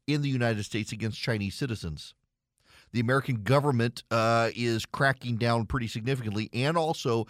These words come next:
what is very significant here is that they are calling China out by name,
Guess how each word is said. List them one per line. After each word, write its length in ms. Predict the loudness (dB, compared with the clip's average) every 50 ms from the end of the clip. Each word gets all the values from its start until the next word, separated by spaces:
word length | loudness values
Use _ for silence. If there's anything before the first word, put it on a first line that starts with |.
| -10 -20 -20 _
what 200 | 0 0 2 2
is 140 | 2 0 -2
very 460 | -4 0 2 2 4 4 2 0 -2
significant 720 | -2 -2 -4 -4 -2 -2 -2 -2 -2 -4 -2 -2 -2 -2
here 440 | -2 -4 -4 -2 -2 -2 -2 -4 -8 -14 _ _ _ _ _ _ _ _ _ _ _ _ _ _ _ _ _ -20 -20 _ _ _ _
is 160 | -2 0 2
that 160 | 2 2 2 2
they 100 | 2 2
are 80 | 2
calling 640 | 0 -4 -6 0 2 2 2 2 0 0 -2 -2 -2
China 420 | -2 2 2 2 4 2 2 2
out 240 | 2 2 2 2 4
by 200 | 4 4 4 4
name, 500 | 4 2 2 2 2 0 0 -2 -4 -8